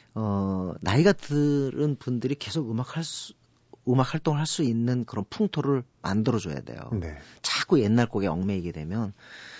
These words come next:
Speaker 1: 추억이란 이름 외에는 효용 가치가 없어요.
Speaker 2: 그러게요.
Speaker 1: 사실 전영록 씨가 어느 정도 전설이냐면, 구십이 년에 그때 활동 이십 년 맞았거든요. 그때 이미 헌정 앨범이 있었어요.
Speaker 2: 음.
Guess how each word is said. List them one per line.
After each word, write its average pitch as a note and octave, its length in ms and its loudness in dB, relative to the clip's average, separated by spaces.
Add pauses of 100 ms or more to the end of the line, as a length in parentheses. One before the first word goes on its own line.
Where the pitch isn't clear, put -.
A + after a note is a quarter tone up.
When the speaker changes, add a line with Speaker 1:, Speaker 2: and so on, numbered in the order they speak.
(160)
Speaker 1:
추억이란 F#3+ 580 4
이름 B2 400 2 (180)
외에는 G2+ 600 2 (520)
효용 A#3 180 8
가치가 - 340 -2
없어요. B2 420 -16 (360)
Speaker 2:
그러게요. E2+ 340 -6 (240)
Speaker 1:
사실 C3+ 480 4 (180)
전영록 C3+ 400 6
씨가 C#3 200 2
어느 G#2 140 4
정도 A2 220 2
전설이냐면, F2+ 920 0 (580)
구십이 D#3+ 440 4
년에 C#3 480 4 (360)
그때 - 280 -2
활동 F3 340 2
이십 A#2+ 280 4
년 A#2+ 180 4
맞았거든요. F2+ 640 -4 (140)
그때 - 240 2
이미 B2 240 4
헌정 D#3 300 4
앨범이 G#2+ 260 0
있었어요. C#2+ 680 -8
Speaker 2:
음. F2 420 -4